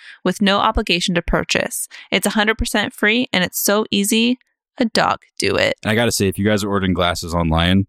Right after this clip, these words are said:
Speaker 2: it's tough to make the decision without seeing and, and feeling them. But I know that when I used Warby Parker, having five sent to me at the same time made deciding on which pair of frames I actually wanted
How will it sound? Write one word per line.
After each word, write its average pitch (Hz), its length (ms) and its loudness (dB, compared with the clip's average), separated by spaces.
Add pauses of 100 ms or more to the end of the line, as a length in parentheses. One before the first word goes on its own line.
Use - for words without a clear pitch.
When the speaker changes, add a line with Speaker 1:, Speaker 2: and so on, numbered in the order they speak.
Speaker 2:
it's - 240 0
tough 101 320 0 (120)
to 80 100 -6
make 85 220 -2
the 82 100 -2
decision 90 400 0
without 82 260 -4
seeing 92 380 2
and, 80 260 0
and 78 240 -4
feeling 104 420 0
them. - 360 -10
But 87 160 0 (120)
I 87 120 -2
know 92 160 2
that 85 160 0
when 82 140 0
I 82 80 0
used 85 280 -2
Warby 87 240 -2
Parker, 90 480 0
having 85 440 2
five 87 520 -2
sent 87 220 -2
to 87 80 0
me 82 80 0
at - 80 -4
the - 60 -6
same 87 260 0
time 87 280 0
made 85 220 0 (500)
deciding 92 600 0 (380)
on 87 160 0
which 82 260 -2
pair 90 220 0
of - 80 -10
frames 87 280 -2
I 82 100 2
actually 82 360 -2
wanted 87 320 0